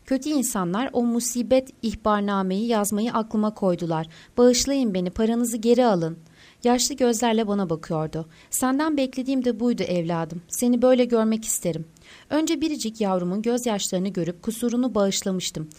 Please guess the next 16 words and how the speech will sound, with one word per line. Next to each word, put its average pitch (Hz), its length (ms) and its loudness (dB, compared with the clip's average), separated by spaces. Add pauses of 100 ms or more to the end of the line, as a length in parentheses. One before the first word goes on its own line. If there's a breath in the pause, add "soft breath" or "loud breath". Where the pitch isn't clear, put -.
(160 loud breath)
Şimdi 269 280 0
de 294 140 -2
bütün 277 280 -2
kalbimle 185 520 -2
seni 226 260 -2
affediyorum. 160 600 -4 (240 loud breath)
Sen 269 220 0
yüreğimin 262 480 2
yaralarına 202 480 0
merhem 202 460 -2
vurdun. 160 440 -4
İki 226 240 -4
dünyada 196 420 0
mutlu 202 300 -2
ol 170 140 2
yavrum." 156 400 -6